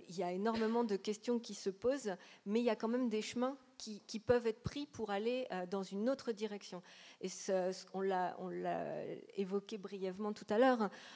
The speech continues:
Euh, là, on parle beaucoup de, de l'alimentation, puisque c'est, c'est le sujet, mais, euh, là, au niveau européen, il y a un énorme problème qui, euh, qui arrive, euh, et qui nous arrive de plein fouet. Ce sont les agrocarburants.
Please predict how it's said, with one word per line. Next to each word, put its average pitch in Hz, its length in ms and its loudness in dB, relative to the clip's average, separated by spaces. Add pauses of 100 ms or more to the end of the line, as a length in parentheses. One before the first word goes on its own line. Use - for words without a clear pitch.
(120)
Euh, 170 140 0
là, 185 120 2
on 185 100 0
parle 185 200 -2
beaucoup 185 280 -8
de, 170 220 -6
de 160 120 -8
l'alimentation, 160 600 -4
puisque 175 280 -10
c'est, 170 320 -6
c'est - 160 -8
le 180 140 -2
sujet, 233 360 0
mais, 190 220 0
euh, 165 200 -2
là, 190 300 0
au 185 60 0
niveau 190 280 0
européen, 185 560 0
il 247 100 0
y 190 40 0
a 170 60 -2
un 175 100 -4
énorme 196 360 -2
problème 208 440 -4
qui, 180 260 -10
euh, 160 100 -8
qui 175 220 -6
arrive, 196 420 -4
euh, 170 220 0
et 165 60 -6
qui 185 140 -10
nous 175 160 -4
arrive 185 220 -2
de 175 100 -4
plein 170 220 -6
fouet. 269 280 -4 (260)
Ce - 120 -14
sont 202 120 -4
les 190 160 0
agrocarburants. 185 1040 0